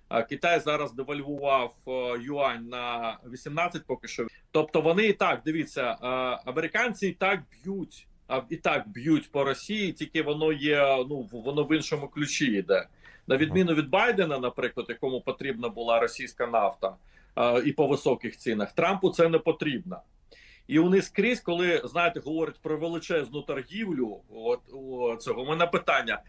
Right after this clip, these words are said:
а з ким? Е, росіяни ж хочуть головного, вони хочуть, щоб зняли, е, санкції, е, зняла, е, Європа зняла санкції, щоб вони могли торгувати на європейському ринку нафтою і газою. Але тут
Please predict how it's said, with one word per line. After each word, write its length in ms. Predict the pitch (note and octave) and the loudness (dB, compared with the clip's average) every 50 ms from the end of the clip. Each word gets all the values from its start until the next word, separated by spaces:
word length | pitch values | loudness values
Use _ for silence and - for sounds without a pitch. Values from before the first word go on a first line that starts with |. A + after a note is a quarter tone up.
| - - - - - | -20 -20 -20 -12 -2
а 180 | - C3 C#3 C#3+ | 2 2 2 2
з 100 | - - | 2 -2
ким? 300 | - A3+ G#3+ F#3 D3+ B2+ | 0 0 2 2 2 0
Е, 240 | C3+ C3 C3 B2+ | 0 0 2 0
росіяни 440 | C3+ D3+ - - G3 A3 A#3 A3+ G#3 | 0 0 -2 -2 0 0 0 0 0
ж 100 | E3 - | -4 -2
хочуть 300 | - G3+ F#3+ - E3+ C#3+ | -2 -2 -2 -2 -6 -10
головного, 460 | - E3+ F3 F3 F3 E3 E3 D3 B2+ A#2+ | -6 -4 -4 -2 -4 -2 -2 0 0 0
вони 180 | C3+ D#3+ F3+ | 0 -2 -2
хочуть, 280 | F3+ G3 F3+ F3 - D3 | -2 -2 -4 -4 -6 -8
щоб 260 | - - E3+ D3 D#3+ D#3+ D3+ D3 C3 B2+ - | -6 -6 -4 0 2 2 2 2 0 -2 -4
зняли, 520 | C3+ A2+ - F3 F#3 F#3 F#3 F3+ D#3 C3 | -6 -8 -4 -4 0 2 4 4 4 4
е, 380 | C3 C3 C3 A#2+ B2+ C3 B2+ B2 | 2 -2 -6 -10 -12 -14 -18 -10
санкції, 680 | - - G3 F#3 F#3 E3 - - - C#3+ C3 C3 C#3 | -4 0 0 2 0 0 -2 -2 0 0 2 2 2
е, 240 | C3 C3 B2 B2 A#2+ | 0 2 0 0 -2
зняла, 540 | A2 A#2+ C#3 C#3 C3+ C3 B2+ B2 A#2+ A2+ G#2+ - - - - - - - - | -4 -6 -6 -4 -2 0 2 2 2 2 0 -4 -10 -20 -20 -20 -18 -8 -4
е, 240 | A2+ A#2+ A#2 A2+ | 0 0 2 2
Європа 460 | B2 D3 D#3+ D#3+ F3+ F#3 E3 - D3 B2 | 2 0 0 2 2 2 2 0 -2 -6
зняла 380 | - - C3+ C3 B2+ B2 A2+ | -8 -8 -6 -4 -2 -2 -2
санкції, 460 | - - C3 A2 G#2 G2 - - G2 | -2 -2 -4 -4 -4 -6 -10 -12 -8
щоб 140 | - - C#3+ | -4 -2 0
вони 220 | C#3+ D#3 D#3+ G3 G3+ | 2 2 2 4 4
могли 300 | G3 E3+ B2+ D#3+ F3 - | 2 2 2 2 2 2
торгувати 600 | - D#3 C3+ C#3 D3 D3 D#3 E3+ E3+ E3+ E3 D3 | 2 0 0 2 2 4 4 4 2 2 0 -2
на 100 | C#3+ D3 | 0 -2
європейському 720 | C#3+ C#3+ D3 C#3+ C#3+ - E3 E3 E3 - E3 D#3+ D#3+ E3+ | 0 0 0 -2 0 0 -2 -2 -2 -4 -6 -4 -2 -2
ринку 460 | E3 E3 D3 A#2+ G2+ - - F#2 E2+ - _ _ _ _ _ _ | 0 -2 -2 -4 -6 -10 -12 -14 -14 -14 _ _ _ _ _ _
нафтою 480 | - D3 D#3+ D3+ - - - D#3+ D#3 D3+ | -2 0 0 0 0 0 0 0 0 2
і 100 | C3 D3 | 2 2
газою. 380 | D3 B2 G#2 G2+ - G2+ - - - _ _ _ _ - | 2 2 2 0 -4 -8 -10 -12 -14 _ _ _ _ 0
Але 240 | C3 D3 E3+ F#3+ | 2 4 4 4
тут 260 | F#3 - A#3 A#3 A3+ | 2 2 -2 -4 -4